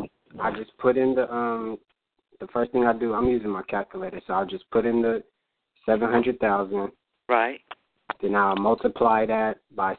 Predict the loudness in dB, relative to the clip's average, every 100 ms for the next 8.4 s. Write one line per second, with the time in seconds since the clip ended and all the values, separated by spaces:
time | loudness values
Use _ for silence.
0 | -8 -12 -6 -4 2 0 0 -6 -4 -2
1 | -2 -6 _ _ _ -8 -8 -4 -4 -6
2 | -10 -20 _ _ _ _ _ -6 -2 2
3 | 2 2 0 0 0 0 -2 -2 -4 -6
4 | -14 -12 -8 -6 -6 -8 -6 -2 0 -2
5 | _ _ _ -2 0 -2 -6 _ 8 8
6 | 6 0 -4 -2 0 -2 -2 -6 -4 2
7 | 2 2 -2 -4 -6 -14 -20 _ _ _
8 | -2 2 2